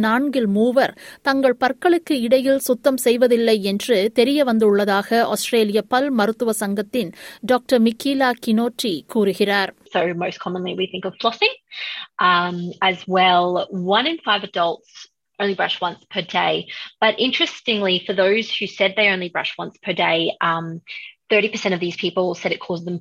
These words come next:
Speaker 2: pain. And then the next most common reason was actually that people thought it was bad for their teeth.
Speaker 1: டாக்டர் ரொஷான் ஆப்ரஹாம் சிட்னியில் பணியாற்றும் ஒரு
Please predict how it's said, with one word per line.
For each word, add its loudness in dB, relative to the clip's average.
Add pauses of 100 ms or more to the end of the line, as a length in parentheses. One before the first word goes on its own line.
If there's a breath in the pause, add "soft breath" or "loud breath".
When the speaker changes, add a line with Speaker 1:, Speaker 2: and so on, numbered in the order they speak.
(160)
Speaker 2:
pain. -4 (560 loud breath)
And 2
then 2
the 2 (160)
next -6
most -2
common -2
reason -4
was -10
actually -4
that -6
people -10
thought -6
it -10
was -18
bad -6
for -8
their -2 (140)
teeth. -4 (680 soft breath)
Speaker 1:
டாக்டர் 2
ரொஷான் 0 (140)
ஆப்ரஹாம் -2 (120)
சிட்னியில் 2
பணியாற்றும் 0 (100)
ஒரு 4